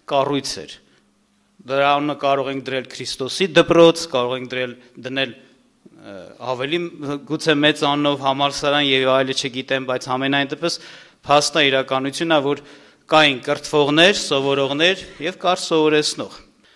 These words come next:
Ես կուզեմ, որպեսզի այսօր մի փոքր խոսենք Քրիստոսի դպրոցի մասին, այսպես կարելի ասել։ Մանրացնենք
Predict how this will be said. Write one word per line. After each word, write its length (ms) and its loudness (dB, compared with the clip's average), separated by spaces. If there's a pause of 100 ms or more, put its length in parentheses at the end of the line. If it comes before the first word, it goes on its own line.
(200)
Ես 160 -4
կուզեմ, 320 -2
որպեսզի 400 0
այսօր 380 2 (680)
մի 140 -8
փոքր 320 2
խոսենք 460 0
Քրիստոսի 520 -2
դպրոցի 500 0
մասին, 420 -2
այսպես 320 -10
կարելի 340 -10
ասել։ 360 -12 (1080)
Մանրացնենք 840 4